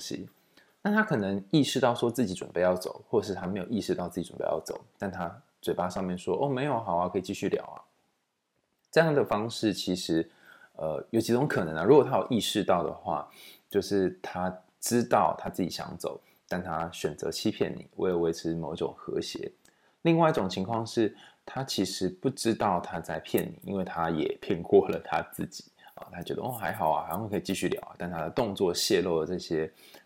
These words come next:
不为人知的秘密。所以当对方说：“我有什么事情我都会告诉你哦，我不会逃避哦。”呃，讲这句话的时候，你可能要在心里面打一个问号，不是说不相信他哦，呃，而是有些时候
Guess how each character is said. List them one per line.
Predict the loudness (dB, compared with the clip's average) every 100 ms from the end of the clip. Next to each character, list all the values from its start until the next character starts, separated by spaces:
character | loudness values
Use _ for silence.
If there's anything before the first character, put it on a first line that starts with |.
| 2
不 | 6
为 | 6
人 | 4 -2 -8
知 | -2 -2
的 | -2 -8 -6
秘 | -6 -6
密。 | -10 -16 _ _ _ -20 -20 _ _
所 | -6 -2
以 |
当 | -2 0 0 2
对 | 0 2
方 | 0
说 | 2 2 2 4
：“我 | 4
有 |
什 | 4 -2
么 |
事 | -2
情 | -2
我 | 2
都 | 2
会 |
告 | 2 -2
诉 | -4 -4
你 | -2
哦， | -2 -4 -8 _
我 | -10
不 | 2
会 | 2
逃 | 4 0
避 | 2 0 0
哦。” | -2 -4 _ _ _ _ _ _ _
呃， | -2 0 0 -4 -2
讲 | -2 0
这 | -2
句 | -2 -2
话 | 4 4
的 | 4
时 | 0 -2
候， |
你 | -2 -4
可 | -4
能 | -4
要 | -2
在 | -4
心 | -4 -4
里 |
面 | -4 -4
打 | -6 -8
一 | -4
个 | -2
问 | 0 -2
号， | -10 -8 -8 -10 -20 -18 -4
不 | 0
是 |
说 | 2
不 | 0
相 | 0 -2
信 | -2 -4
他 | -4 -4
哦， | -6 -8 -14 _ _
呃， | -6 -4 -6 -4
而 | -2
是 | 0 2
有 | 2
些 | 2
时 | -2 -2
候 | 6 6 6